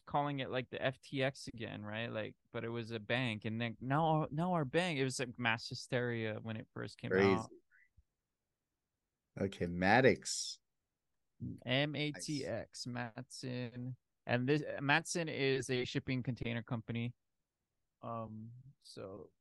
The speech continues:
Speaker 1: hundred twenty-five at its peak, and that happened in twenty twenty-two, just last year. So, oh my goodness,
Speaker 2: Hmm.
Speaker 1: yeah, and it's, it's bullish. So
Speaker 2: Making
Speaker 1: I
Speaker 2: money,
Speaker 1: gotta say
Speaker 2: them.
Speaker 1: I'm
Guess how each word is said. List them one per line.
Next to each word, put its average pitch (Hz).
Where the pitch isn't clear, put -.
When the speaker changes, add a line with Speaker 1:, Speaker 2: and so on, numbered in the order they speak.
Speaker 1:
hundred 170
twenty-five 123
at 120
its 131
peak, 127
and 120
that 123
happened 127
in 120
twenty 190
twenty-two, 214
just -
last 214
year. 208
So, 135
oh 165
my 135
goodness, 127
Speaker 2:
Hmm. 185
Speaker 1:
yeah, 131
and 143
it's, 170
it's 135
bullish. 135
So -
Speaker 2:
Making 123
Speaker 1:
I -
Speaker 2:
money, 233
Speaker 1:
gotta 180
say 160
Speaker 2:
them. 160
Speaker 1:
I'm 170